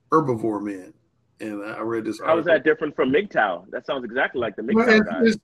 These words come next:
Speaker 1: it's kinda their own, yeah, it's, it, in many ways, it's, it is their own variation of mgtow. And, um, yeah, matter of fact, it's, it's considered a, a crisis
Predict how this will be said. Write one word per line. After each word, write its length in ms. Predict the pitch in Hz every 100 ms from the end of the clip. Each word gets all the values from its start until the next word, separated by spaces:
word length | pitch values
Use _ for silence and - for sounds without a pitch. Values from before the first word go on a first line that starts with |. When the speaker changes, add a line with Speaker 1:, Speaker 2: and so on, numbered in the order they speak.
| _ 320
Speaker 1:
it's 160 | 277
kinda 320 | - 262 233 190
their 260 | 214 220
own, 360 | 196 180 170 175
yeah, 100 | 170
it's, 280 | 143 170 -
it, 480 | 208 202 285 220 190
in 160 | 175 190
many 160 | 208
ways, 280 | 185 190 156
it's, 140 | 165 160
it 180 | 185
is 320 | 175 156 147 123
their 160 | 135
own 180 | 131 123
variation 560 | 135 127 123 117 - 113
of 80 |
mgtow. 400 | 107 123 110 107 - _ _ _ _ _ _ _ _ _ -
And, 300 | 123 120 117
um, 760 | 113 107 104 98 95 104 - - _ _ _ _ - _ _ _ _ _ _ _ - -
yeah, 320 | 139 135 - 135
matter 180 | 170
of 60 | 175
fact, 220 | 220 208
it's, 240 | 202 240 -
it's 200 | 233 240
considered 560 | 226 - 226 196 180 170 _
a, 300 | - - -
a 60 | 143
crisis 840 | - - 175 240 320 - 104 -